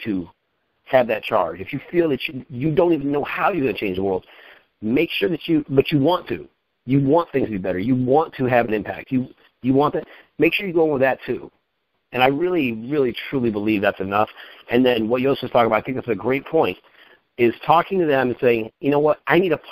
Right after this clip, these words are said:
partner." See, th-, th-, these people are gonna be working with you long term. And it's okay that you don't know how to do everything. They'll respect that. No one does.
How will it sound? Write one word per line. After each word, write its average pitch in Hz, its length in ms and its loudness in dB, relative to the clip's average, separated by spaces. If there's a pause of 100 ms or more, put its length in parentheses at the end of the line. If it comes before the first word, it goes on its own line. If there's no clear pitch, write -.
partner." 98 420 -4 (920)
See, 156 80 -2
th-, 160 180 -6 (400)
th-, 190 220 4
these 185 280 -4
people 180 200 -2
are 156 40 2
gonna 139 120 2
be 131 100 0
working 135 460 0
with 139 140 -4
you 113 180 -4
long 107 260 -2
term. 151 380 -12 (580)
And 165 140 4
it's 160 100 2
okay 196 460 0
that 156 180 -6
you 135 80 -6
don't 139 180 -2
know 131 80 -4
how 135 120 -2
to 104 100 -2
do 160 240 -4
everything. 98 360 -6 (520)
They'll 151 160 4
respect 165 440 -2
that. 101 260 0
No 170 180 0
one 220 240 2
does. - 300 -2